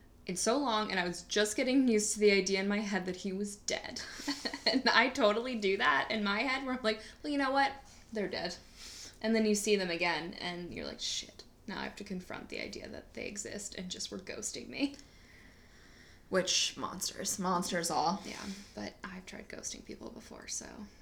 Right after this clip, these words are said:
Speaker 2: <laughs> Well, remember you asked me, like,
Speaker 1: <laughs>
Speaker 2: "Is it okay,
Speaker 1: "Is it
Speaker 2: is it
Speaker 1: okay
Speaker 2: okay
Speaker 1: if I
Speaker 2: to ghost
Speaker 1: ghost this
Speaker 2: somebody?"
Speaker 1: person?"
Speaker 2: And what did I say?
Speaker 1: You were
Speaker 2: Yes.
Speaker 1: like, "Yeah, go for it. Fuck politeness." <laughs>
Speaker 2: Well,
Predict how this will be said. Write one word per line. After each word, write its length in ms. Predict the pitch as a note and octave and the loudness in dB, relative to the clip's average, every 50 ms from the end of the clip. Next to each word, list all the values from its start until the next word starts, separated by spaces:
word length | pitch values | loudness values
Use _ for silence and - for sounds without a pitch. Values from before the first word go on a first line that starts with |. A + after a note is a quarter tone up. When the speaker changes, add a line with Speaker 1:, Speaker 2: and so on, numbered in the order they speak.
| - - - - - - - - - - - - - | -20 -20 -20 -20 -20 -20 -18 -18 -18 -18 -18 -14 -8
Speaker 2:
<laughs> 160 | - A#3 D4+ - - | -6 -4 -4 -4 -4
Well, 120 | - D#4 D4+ | -2 0 2
remember 240 | C#4 C4+ D4 F4+ | 2 2 2 2
you 120 | F#4 A4+ - - | 2 2 4 8
asked 300 | E3 D3 F3 G3+ - - | 8 8 8 6 4 -2
me, 140 | G#3 G#3+ A3 | -2 -2 0
like, 220 | A3 G#3 D4+ - | 2 6 10 12
Speaker 1:
<laughs> 0 | |
Speaker 2:
"Is 100 | - - | 12 12
it 80 | - - | 12 12
okay, 160 | D#4+ - D4 | 12 12 12
Speaker 1:
"Is 60 | C#4 | 12
it 100 | G4+ E4 | 12 12
Speaker 2:
is 60 | C4+ | 12
it 60 | D4+ E4 | 12 12
Speaker 1:
okay 100 | E4+ - | 12 12
Speaker 2:
okay 280 | F4 E4 E4 E4 D#4+ | 12 12 12 12 12
Speaker 1:
if 80 | E4 E4+ | 12 12
I 120 | E4+ - C4+ | 12 12 12
Speaker 2:
to 80 | C4+ | 12
ghost 80 | C#4+ D4+ | 12 12
Speaker 1:
ghost 80 | A#3 A#3 | 12 12
this 140 | - - - | 12 12 12
Speaker 2:
somebody?" 280 | C#4 C#4 C#4+ D4 E4+ | 10 12 12 12 12
Speaker 1:
person?" 320 | E4+ D#4 F#4+ G4 - - A#4 - - - | 12 12 12 12 8 4 2 4 8 10
Speaker 2:
And 180 | - G4 D4 C#4+ | 10 10 10 10
what 100 | D4 D#4 | 10 10
did 80 | E4 F4 | 12 12
I 120 | E4+ F4 F4+ | 10 10 10
say? 280 | - F4 E4+ F#4+ C4 F#3 | 8 8 10 10 10 10
Speaker 1:
You 40 | F#3+ | 12
were 40 | G#3+ | 12
Speaker 2:
Yes. 380 | A3+ - E4 C4+ D4+ D4 C4+ B3+ | 12 12 12 12 12 12 12 12
Speaker 1:
like, 80 | G#3+ | 12
"Yeah, 280 | A#3 A#3 A3+ A3 G#3+ A3 | 12 12 12 12 12 12
go 180 | A3 G#3+ G#3+ - | 12 12 12 12
for 240 | - G#3+ G3 G3 G3 | 10 8 8 10 8
it. 100 | - - | 8 8
Fuck 240 | - - - - - | 6 6 6 6 4
politeness." 1120 | B3+ A#3+ A#3 A#3+ B3+ C4+ - - - D#4 - - - - - - - - - - - - - - - | 6 8 10 12 12 10 10 8 8 10 10 10 10 6 2 2 0 -10 -10 -10 -10 -10 -12 -14 -16
<laughs> 140 | - - - - | -16 -4 4 8
Speaker 2:
Well, 360 | G#4+ A#4 B4 C#5 - - | 10 10 10 8 6 2